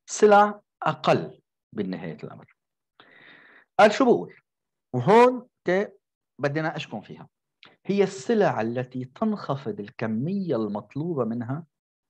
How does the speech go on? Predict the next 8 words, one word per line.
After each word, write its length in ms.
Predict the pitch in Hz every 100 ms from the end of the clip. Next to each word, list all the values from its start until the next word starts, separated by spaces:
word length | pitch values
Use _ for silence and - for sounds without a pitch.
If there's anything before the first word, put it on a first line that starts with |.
| -
عند 420 | 165 220 208 117
ارتفاع 800 | 101 98 110 - 147 160 160 165 _ _ _ _
دخل 340 | - 123 147
المستهلك. 760 | 147 151 143 135 - 98 92 - _ _ _ _ _ -
إف. 280 | 185 - - _ _ _ _ _ _ _ _ _ _ _ _ _ _ _ _
وكذلك 800 | 160 170 202 185 190 127 98 -
فإن 480 | - - 185 180 165
انخفاض 1120 | 160 143 - 160 - 214 226 190 135 95